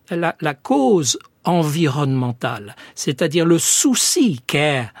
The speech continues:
en anglais, hein, le soin, le souci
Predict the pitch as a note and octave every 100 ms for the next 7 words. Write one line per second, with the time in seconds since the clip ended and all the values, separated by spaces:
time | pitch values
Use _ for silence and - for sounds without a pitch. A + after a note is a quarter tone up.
0 | - C3 C3 C3 B2+ B2 G#2+ - - -
1 | A3+ C3 C3 - G#3+ G3+ C3+ - - -
2 | E3+ - - D#4 - - F4+ C#4+